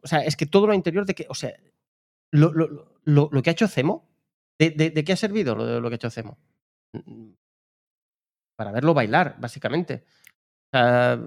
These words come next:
ah, y a-, y apar-, o sea, cuando han aparecido las guerreras de Wakanda, como en un parque,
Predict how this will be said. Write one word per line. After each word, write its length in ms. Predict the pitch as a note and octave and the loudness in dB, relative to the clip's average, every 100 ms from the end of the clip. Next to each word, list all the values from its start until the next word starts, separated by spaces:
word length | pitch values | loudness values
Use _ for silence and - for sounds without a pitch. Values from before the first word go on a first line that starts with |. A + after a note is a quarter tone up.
| - - C3 _ - | -14 -18 -18 _ -12
ah, 120 | B2 | -10
y 100 | C3+ | -8
a-, 60 | B2+ | -8
y 80 | B2+ | -8
apar-, 220 | A2 B2 C3 | -10 -10 -10
o 60 | |
sea, 260 | - G#2+ - _ - | -10 -10 -12 _ -4
cuando 240 | A#2+ A#2 | 0 4
han 80 | C3 | 4
aparecido 680 | D3+ D3+ C#3 B2+ G#2 G#2 - | 4 2 0 0 -2 -4 -6
las 200 | A2+ G#2+ | -8 -6
guerreras 400 | A2+ A2 B2+ C#3 | -6 -2 0 0
de 80 | C3+ | 0
Wakanda, 560 | C3 B2 G#2 G2+ G#2+ - _ _ _ _ _ _ _ - | -4 -6 -8 -8 -10 -14 _ _ _ _ _ _ _ -6
como 160 | A#2 - | -4 2
en 120 | C3+ | 2
un 180 | D3+ D3 | 2 2
parque, 480 | A#2 - G2+ G2+ | -2 -2 -12 -14